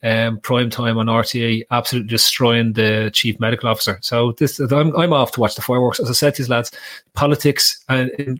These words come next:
pandemic times is a much better sport to follow than football. You don't even have to pick a team. You can just sit back and throw a few popcorns out there and watch what goes on.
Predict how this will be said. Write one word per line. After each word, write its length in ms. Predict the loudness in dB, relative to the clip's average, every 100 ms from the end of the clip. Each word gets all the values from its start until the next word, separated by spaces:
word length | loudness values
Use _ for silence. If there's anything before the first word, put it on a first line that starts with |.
| -4
pandemic 440 | 0 2 2 0
times 300 | 0 0 -2
is 140 | -4
a 100 | -6 -2
much 220 | -2 0
better 160 | 0 0
sport 300 | 2 0 0
to 60 |
follow 240 | -2 -4 -4
than 120 | -6
football. 420 | -6 -4 -2 -2 -2
You 80 | 0
don't 160 | 4
even 80 | 4
have 100 | 4
to 40 | 0
pick 140 | -2
a 60 | -2
team. 240 | 0 2
You 80 | 2
can 100 | 0
just 160 | 0 0
sit 100 | 0
back 160 | 0
and 300 | -4 -4 -6 -10
throw 180 | -2 0
a 40 | 2
few 160 | -2
popcorns 460 | 0 -2 2 2 2
out 80 | 2
there 140 | 2
and 80 | 2
watch 180 | 0 0
what 80 | 0
goes 180 | 2
on. 180 | 2 0